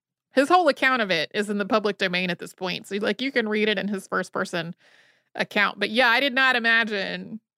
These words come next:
it taking that long to get through there until I read this. Uh, once he was in the Pacific, Slocum's adventures included visiting the island that likely served as the inspiration for Robinson Crusoe.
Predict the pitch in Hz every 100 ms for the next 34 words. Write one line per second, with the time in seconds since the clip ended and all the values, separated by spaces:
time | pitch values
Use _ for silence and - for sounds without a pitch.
0 | _ 214 196 202 196 185 180 175 175 165
1 | 160 - 185 160 156 - 190 190 170 170
2 | 180 180 127 - - _ _ _ _ _
3 | 214 202 202 370 - 370 294 285 247 226
4 | - 233 - 165 - - 220 233 233 220
5 | 220 190 196 190 185 151 165 202 214 233
6 | 226 220 - 190 220 269 311 311 285 -
7 | 202 226 226 233 220 226 208 202 185 196
8 | 220 - 202 208 196 208 214 - 208 -
9 | 208 196 190 208 208 208 185 160 196 190
10 | 269 - 381 381 156 139